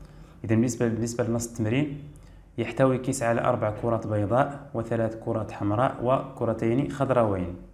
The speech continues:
السؤال الأول: نسحب عشوائيًا وفي آن واحد ثلاث كرات من الكيس،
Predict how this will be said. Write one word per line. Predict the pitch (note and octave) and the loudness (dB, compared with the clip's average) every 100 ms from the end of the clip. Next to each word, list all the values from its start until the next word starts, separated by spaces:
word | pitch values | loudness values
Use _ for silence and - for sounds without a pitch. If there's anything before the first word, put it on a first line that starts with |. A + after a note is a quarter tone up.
| - - - - - - - - - - | -20 -20 -20 -20 -20 -20 -20 -20 -20 -20
السؤال | - - D#3+ B2 | -12 -2 0 2
الأول: | - A2 D3+ D3 C#3+ - | 2 2 2 -2 -8 -4
نسحب | A#2+ C3+ - B2+ A#2 | -2 -2 -2 0 2
عشوائيًا | G#2+ G#2+ B2+ B2+ A#2+ A#2 G#2 F#2+ A2+ | 0 0 -2 0 2 2 0 -2 -6
وفي | G2 A#2 - B2 | -6 -4 2 2
آن | A#2+ A2 | 2 2
واحد | G#2 F#2+ - D3 D3 - - - - | 0 0 -2 -2 -4 -12 -18 -20 -20
ثلاث | - B2 B2 A#2+ - | -4 2 2 2 0
كرات | B2 A#2+ A2+ - | 2 4 2 -4
من | A2 | -4
الكيس، | G#2+ G2 - D3 C#3+ - | -2 -4 -2 -2 -2 -10